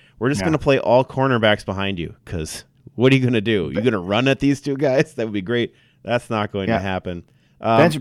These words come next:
Speaker 2: and it's, it's funny you say that. The two things that we said aren't real important to any other position are very important to defensive tackle. That bench press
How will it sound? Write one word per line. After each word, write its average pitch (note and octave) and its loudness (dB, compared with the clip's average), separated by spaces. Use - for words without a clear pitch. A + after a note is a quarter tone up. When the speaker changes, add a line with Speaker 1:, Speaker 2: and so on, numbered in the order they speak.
Speaker 2:
and B2+ 2
it's, C3 -2
it's C#3+ -2
funny G3 4
you A2+ 4
say C3+ 0
that. G#2+ -2
The G#2 -6
two C#3 0
things C3 0
that A#2+ -2
we G#2+ -4
said A2+ -4
aren't A2 -4
real G#2+ -4
important G2+ -6
to G#2 -12
any G2+ -6
other G2 -6
position G2 -8
are A2+ 0
very D#3+ 4
important A2 2
to G2 -6
defensive F#2+ -8
tackle. F#2 -2
That F#2 -8
bench C3 -2
press D#3+ 0